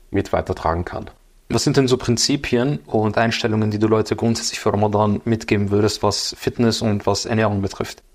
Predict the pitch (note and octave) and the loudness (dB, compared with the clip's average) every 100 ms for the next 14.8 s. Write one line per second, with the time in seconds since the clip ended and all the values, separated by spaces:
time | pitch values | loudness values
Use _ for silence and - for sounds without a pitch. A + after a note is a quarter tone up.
0 | - - - - A2 G#2 G#2+ A2+ - - | -20 -20 -20 -2 2 2 4 2 2 0
1 | B2 A#2 A#2 A#2 - B2 A2+ A2+ G#2+ A2 | 2 4 4 2 4 2 4 0 0 2
2 | G2+ G#2 G#2 G#2 A#2 - - B2 A2 A2+ | 2 2 2 2 0 -4 -2 0 0 0
3 | - - A2 G#2+ A2+ G#2+ G#2 G#2+ G#2+ - | 0 2 0 2 0 0 0 0 0 -4
4 | A2+ A2 G#2+ G#2+ C#3 - - - - A2+ | 2 2 2 -2 -2 -8 -20 -20 -2 2
5 | G#2+ A#2+ A2+ G#2 A#2+ A#2+ B2+ A#2+ - B2 | 2 4 2 2 2 2 2 0 0 -2
6 | - A#2 A#2+ A#2+ G#3+ A2 B2 A#2+ - G2 | 0 0 2 4 4 4 2 -2 -2 -2
7 | F#2+ - F#2 - - - - G2+ G#2 F#2+ | -2 -4 -8 -6 -10 -6 -2 0 0 0
8 | G2 G#2+ C3 - - - _ - - - | 0 0 -4 -14 -20 -20 _ -20 -20 -6
9 | - G2 F#2+ G2 A2+ A#2+ A#2 - A2+ A#2+ | 2 4 4 4 2 2 0 2 2 4
10 | A2 A2 - - - G2+ A2 A2 G2 F#2+ | 2 2 -6 -16 -2 2 2 2 0 2
11 | F#2+ F#2+ F2+ G#2+ G2+ F2+ - A2 A2+ - | 2 0 2 0 2 0 0 -2 -2 -8
12 | _ - F#2+ F#2 F#2+ F#2+ F2+ G2 G#2 F#2+ | _ -4 -4 -2 0 2 4 4 4 2
13 | F#2 F2 F#2+ F#2 - - - F#2 F2+ F#2 | 0 0 2 2 0 -6 0 2 2 0
14 | F2+ F#2 F#2 - F#2 - G#2 | 2 2 2 2 0 0 -4